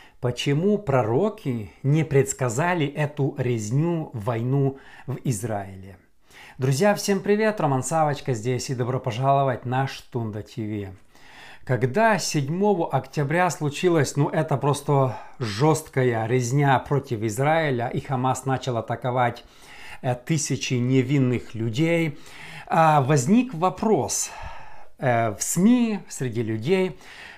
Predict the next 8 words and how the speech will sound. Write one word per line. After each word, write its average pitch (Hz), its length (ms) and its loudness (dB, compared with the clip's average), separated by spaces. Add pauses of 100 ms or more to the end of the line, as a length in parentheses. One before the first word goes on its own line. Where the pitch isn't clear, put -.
(120)
почему, 170 680 2
как 214 420 2
так - 180 2
случилось, 190 920 0
что - 400 -4
израильская 147 960 2
разведка 120 960 0 (160)
проспала 139 960 0